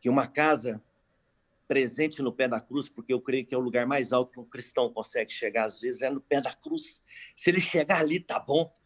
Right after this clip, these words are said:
né? E foi assim que aconteceu na minha vida, na minha casa. E logo em seguida, conheci um, fui apresentado a um, a um grupo de empresários em Uberlândia chamado adonep, Associação dos Homens de Negócio do Evangelho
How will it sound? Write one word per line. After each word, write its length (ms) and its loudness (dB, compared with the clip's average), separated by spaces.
né? 320 -6
E 240 -6
foi 260 -2
assim 320 -4
que 80 -4
aconteceu 460 -2
na 100 4
minha 180 4
vida, 360 2
na 140 0
minha 180 0
casa. 520 0
E 80 8
logo 280 10
em 40 8
seguida, 840 8
conheci 540 2
um, 300 4
fui 160 6
apresentado 680 0
a 80 0
um, 200 -4
a 80 -2
um 420 -4
grupo 200 -2
de 140 -6
empresários 680 0
em 40 -4
Uberlândia 500 -4
chamado 460 -4
adonep, 680 -2
Associação 800 -4
dos 280 -2
Homens 260 0
de 140 -4
Negócio 500 -2
do 80 -4
Evangelho 460 -6